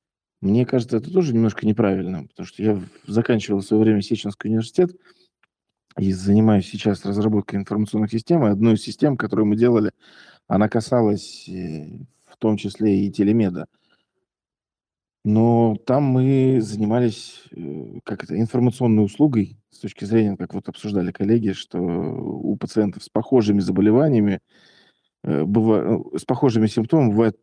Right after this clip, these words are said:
примерно такие заболевания, и они иногда принимают препараты из такой-то группы.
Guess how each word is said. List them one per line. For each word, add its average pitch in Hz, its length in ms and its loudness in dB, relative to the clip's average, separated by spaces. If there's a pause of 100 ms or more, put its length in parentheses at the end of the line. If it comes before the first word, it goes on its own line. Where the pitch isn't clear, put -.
(280)
примерно 127 440 2
такие 110 340 2
заболевания, 104 720 2
и 101 280 -2
они 113 280 2
иногда 107 340 0
принимают 101 460 -2
препараты 107 460 -4
из - 80 -10
такой-то 101 340 -4
группы. 98 380 -4